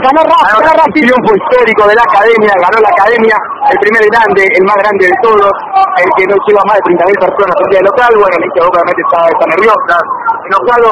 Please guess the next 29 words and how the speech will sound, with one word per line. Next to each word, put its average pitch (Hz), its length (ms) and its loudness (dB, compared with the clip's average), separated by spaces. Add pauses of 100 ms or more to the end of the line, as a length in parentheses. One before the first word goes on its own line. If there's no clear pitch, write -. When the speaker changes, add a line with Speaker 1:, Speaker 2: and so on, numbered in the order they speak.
Speaker 2:
pero 196 160 0
Racing 427 240 -2
tiene 392 240 0
un 370 160 2
triunfo 453 220 0 (100)
histórico 440 300 2
para 170 100 0
todos 202 160 2
los - 80 0
hinchas 359 160 0
de 247 160 2
Boca, - 120 0 (120)
se 381 300 -2
enojan. 220 500 2
Speaker 1:
A - 240 0
la 294 160 2
dirigente 330 300 2
de 294 100 0
Racing. 214 300 0
Speaker 2:
La 196 100 0
alegría 185 400 2
del 175 80 2
dirigente 190 320 2
de 185 160 0
Racing, - 240 0
Racing - 300 0 (260)
consigue 381 320 0
un - 160 0
triunfo 381 260 0